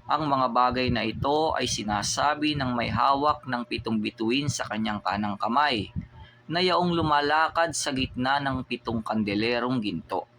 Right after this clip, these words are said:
Nalalaman ko ang iyong mga gawa at ang iyong pagpapagal at pagtitiis, at hindi mo matiis ang masasamang tao. At sinubok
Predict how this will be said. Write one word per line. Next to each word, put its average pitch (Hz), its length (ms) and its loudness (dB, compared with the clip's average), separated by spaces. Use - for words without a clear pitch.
Nalalaman 185 880 4
ko 180 240 4
ang 180 80 0
iyong 175 240 0
mga 160 240 2
gawa 143 400 2
at 120 160 -2
ang 135 160 0
iyong 135 320 0
pagpapagal 127 800 0
at - 160 -2
pagtitiis, 147 1040 -4
at 143 160 -4
hindi 165 400 0
mo 170 80 0
matiis 165 720 0
ang 131 160 -2
masasamang 123 560 -4
tao. 113 400 0
At - 160 -2
sinubok 160 560 -2